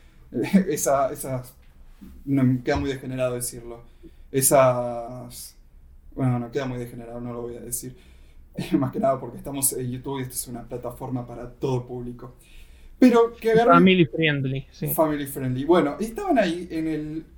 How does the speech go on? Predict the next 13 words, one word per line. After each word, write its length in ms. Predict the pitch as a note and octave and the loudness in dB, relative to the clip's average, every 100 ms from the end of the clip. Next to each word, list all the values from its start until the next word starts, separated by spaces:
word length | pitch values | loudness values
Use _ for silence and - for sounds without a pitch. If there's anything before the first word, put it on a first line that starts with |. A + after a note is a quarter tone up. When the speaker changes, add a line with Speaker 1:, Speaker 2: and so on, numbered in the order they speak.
| - - - | -20 -16 -4
Speaker 1:
en 80 | |
la 100 | F3+ | -2
fábrica 320 | F3+ G#3+ G3+ G3 | 0 -4 -6 -8
de 60 | |
Volkswagen 640 | G3+ G#3+ - E3+ D#3 E3+ - - - - - | -8 -10 -4 -2 0 -4 -8 -20 -20 -20 -10
y 160 | - G3+ | -2 0
todos 360 | - - D#4 D#4 | 0 4 6 6
los 120 | - | 2
trabajadores 420 | G#3+ G#3+ A3+ A#3+ | -2 -2 -2 -2
de 60 | A3 | -4
Volkswagen 580 | A3+ - E3 D3 D#3 - | -6 -4 -2 -2 -6 -10
estaban 420 | F#3+ D#4+ E4 C#4 | -8 -6 -4 -4
con 460 | A#3 A#3 A#3+ - | -4 -6 -8 -10